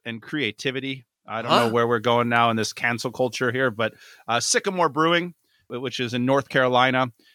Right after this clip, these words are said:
Speaker 1: uh, they recently had a, a label that they had designed for their hard seltzer. It was, uh,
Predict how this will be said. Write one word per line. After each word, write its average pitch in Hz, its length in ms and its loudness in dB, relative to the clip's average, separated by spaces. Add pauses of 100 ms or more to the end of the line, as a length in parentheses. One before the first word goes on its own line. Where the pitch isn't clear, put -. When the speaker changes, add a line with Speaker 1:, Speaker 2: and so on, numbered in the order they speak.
(120)
Speaker 1:
uh, 113 240 0
they 120 180 -2
recently 131 440 -4
had 123 400 2
a, 104 200 2
a 113 100 0
label 131 400 0
that 107 200 -6
they 117 100 0
had 117 120 -2
designed 110 460 -2
for 120 80 -4
their 104 140 -2
hard 117 300 0
seltzer. 120 440 -4
It 98 80 -6
was, 98 240 -8
uh, 92 180 -4